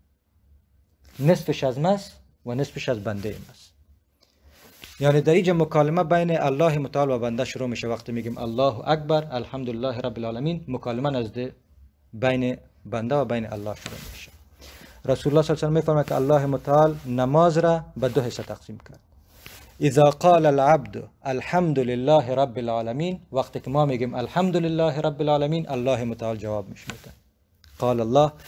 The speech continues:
حمدنی عبدی"، این بندهٔ ما ثنای ما را بیان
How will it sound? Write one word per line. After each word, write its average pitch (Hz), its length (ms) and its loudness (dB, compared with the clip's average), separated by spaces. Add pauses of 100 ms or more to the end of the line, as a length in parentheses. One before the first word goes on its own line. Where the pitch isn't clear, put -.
(120)
حمدنی 143 760 4
عبدی"، 107 400 -6 (720)
این 170 100 -2
بندهٔ 147 460 6
ما 196 260 4 (680)
ثنای 127 400 -2
ما 110 100 -6
را 104 100 -6
بیان 101 340 -10